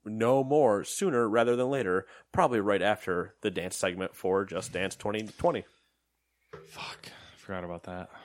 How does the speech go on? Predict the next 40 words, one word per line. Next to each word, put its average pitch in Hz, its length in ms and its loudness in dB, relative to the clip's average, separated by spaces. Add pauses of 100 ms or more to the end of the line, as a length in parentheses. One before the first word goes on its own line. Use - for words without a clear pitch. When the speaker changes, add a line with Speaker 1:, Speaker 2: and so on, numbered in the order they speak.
(580)
Speaker 1:
Yeah, 98 200 0
we 92 80 -4
gotta 90 100 -2
get 95 120 -8
that 92 140 0
panda 110 280 0
out 90 80 2
Speaker 2:
Last 247 240 4
Speaker 1:
there, 269 80 2
Speaker 2:
year's 190 80 2
Speaker 1:
man. 165 60 4
Speaker 2:
wasn't 117 240 0
bad. 82 260 -8 (560)
Speaker 1:
No, 139 100 2
last 156 240 8
year's 117 100 -6
wasn't 85 220 -4
bad. 80 220 -6
Speaker 2:
It 151 40 6
was 151 120 6
kinda 180 160 2
fun 131 280 4
just 127 160 -4
because 123 220 0
it 123 60 4
was 113 180 -2
like 107 320 2
Speaker 1:
The 98 80 -4
year 131 140 8
before 95 240 2
was 78 100 -6
bad. 110 300 2
Speaker 2:
Yeah, 101 240 2
the 127 100 2
year 135 120 6
before 123 240 4
was 101 120 0
really 92 480 -8
bad. 78 300 -12 (320)
Speaker 1:
<laughs> - 80 0